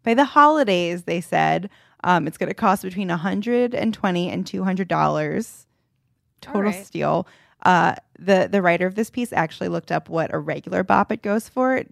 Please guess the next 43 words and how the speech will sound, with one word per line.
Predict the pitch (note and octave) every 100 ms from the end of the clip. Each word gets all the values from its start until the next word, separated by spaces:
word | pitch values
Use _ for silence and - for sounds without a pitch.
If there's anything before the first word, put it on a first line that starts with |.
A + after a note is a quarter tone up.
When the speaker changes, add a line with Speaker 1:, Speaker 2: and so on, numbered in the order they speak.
| -
Speaker 1:
now, | B3 C#4 C#4 D#4 -
and | - F3+ -
I | -
believe | F#3+ - A3 G#3 A#3+
she | -
said | F#4+ G4+
it's, | G4
like, | F#4 -
thirty | G3+ G3
dollars, | F3+ D#3+ E3+ G3 C4+ D4 - _
and | -
I | C4
would | D4 C#4
way | - G2+
rather | - - - G3+ -
just | G#2+ -
have | - - -
a |
regular | - - - -
Bop | - - -
It. | G1+ - _ _
<laughs> | - D4+ - - _ - D#4 -
Speaker 2:
But | F4+ F4+ C4+
this | B3+ -
is | C#4+
four | - D#4+ C#4
in | B3
one. | A#3+ E4
You | A#3+
don't | A3
need | A3+
to | G#3+
buy, | F#3+ A3
like, | B3+ F3
four | - - G#3 F#3+
different | F#3+ F3+ F3+ F3+
toys. | G3 F3+ F3 G#3 F#3+
You | G3+ G3
just | G#3 - -
get | A3 G3+ - _ _ _ _
them | E3 -
all | A3+ A3+ A3 A#3 -
in | F3+ F3+ F3+